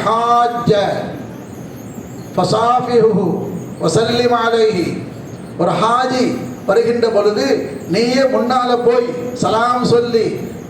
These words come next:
முசாஃபஹா செய்து எனக்காக துவா செய்யுங்க அப்படின்னு சொல்லு. ஏனென்றால் அவர் அன்று பிறந்த பாலகனை போன்று பாவம் எதுவும் இல்லாமல் பரிசுத்தமாக வருகின்றார் என்று சொன்னார்கள் ரசூலுல்லாஹி ஸல்லல்லாஹு அலைஹி வஸல்லம்.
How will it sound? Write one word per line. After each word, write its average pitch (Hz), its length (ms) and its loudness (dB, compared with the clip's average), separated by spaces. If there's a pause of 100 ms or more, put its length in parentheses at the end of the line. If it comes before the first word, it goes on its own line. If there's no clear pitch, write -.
முசாஃபஹா 233 680 2
செய்து 220 560 2 (300)
எனக்காக 196 320 2 (100)
துவா 208 360 2
செய்யுங்க 185 260 0
அப்படின்னு 180 360 2
சொல்லு. 170 340 0 (800)
ஏனென்றால் 220 560 0 (360)
அவர் 196 460 0
அன்று 240 360 0
பிறந்த 254 440 2
பாலகனை 226 640 2
போன்று 220 440 2
பாவம் 226 480 0
எதுவும் 214 320 2
இல்லாமல் 220 580 2
பரிசுத்தமாக 233 680 0
வருகின்றார் 190 540 0
என்று 180 180 -2
சொன்னார்கள் 170 460 0 (260)
ரசூலுல்லாஹி 180 720 2
ஸல்லல்லாஹு 151 320 -2
அலைஹி 131 140 -6
வஸல்லம். 113 280 -10